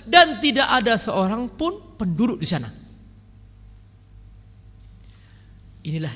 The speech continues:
yang oleh Allah Subhanahu wa taala direkam dalam surat Ibrahim. Disebutkan dengan biwadin ghairi dzi zar'in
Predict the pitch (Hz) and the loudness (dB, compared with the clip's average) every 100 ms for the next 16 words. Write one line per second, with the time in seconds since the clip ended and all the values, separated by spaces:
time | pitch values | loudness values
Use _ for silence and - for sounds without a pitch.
0 | 147 135 - - 135 131 - 139 123 95 | -10 -14 -16 -16 -14 -12 -10 -10 -10 -10
1 | - 101 131 123 120 120 - 110 117 160 | -10 -8 -8 -8 -8 -10 -12 -10 -12 -14
2 | - - - 151 - 156 107 - - - | -18 -20 -8 -8 -8 -14 -20 -20 -20 -20
3 | - 131 120 113 - - 175 143 - 120 | -20 -14 -14 -14 -16 -12 -10 -12 -14 -14
4 | 113 127 147 123 - - - - - - | -8 -6 -6 -8 -16 -20 -20 -20 -20 -20
5 | - - - - - - - - - - | -20 -20 -20 -20 -20 -20 -20 -20 -20 -20
6 | - - - - - - - - - - | -20 -20 -20 -20 -20 -20 -20 -20 -20 -20
7 | - - - - - - - - - - | -20 -20 -20 -20 -20 -20 -20 -20 -20 -20
8 | - - 143 131 139 - 143 139 151 190 | -20 -14 -12 -10 -12 -10 -10 -8 -8 -10
9 | - - - - - - - - - - | -16 -20 -20 -20 -20 -20 -20 -20 -20 -20
10 | - 120 147 135 143 156 147 131 110 123 | -18 -10 -8 -6 -4 -4 -6 -8 -10 -12
11 | 107 - - - - - - - - - | -12 -18 -20 -20 -20 -20 -20 -20 -20 -16
12 | 120 143 143 123 127 123 104 143 139 123 | -10 -8 -6 -8 -8 -10 -6 -6 -4 -6
13 | 113 156 160 - - 117 | -4 -4 -4 -8 -12 -14